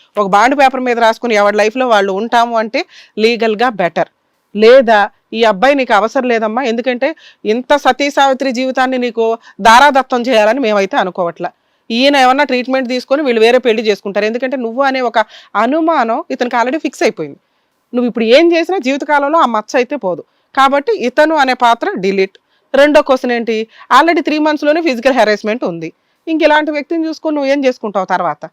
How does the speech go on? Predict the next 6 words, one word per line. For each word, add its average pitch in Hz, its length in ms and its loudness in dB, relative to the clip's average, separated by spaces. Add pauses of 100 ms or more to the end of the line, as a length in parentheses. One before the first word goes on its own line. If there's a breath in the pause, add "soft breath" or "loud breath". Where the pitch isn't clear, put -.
(380)
డిలీట్. 208 380 2 (260)
మూడోది 294 340 4
ఏంటి? 240 340 -4 (400)
పనికొస్తాడో 233 520 2
పనికిరాడో 226 460 0
నీకు 208 240 -2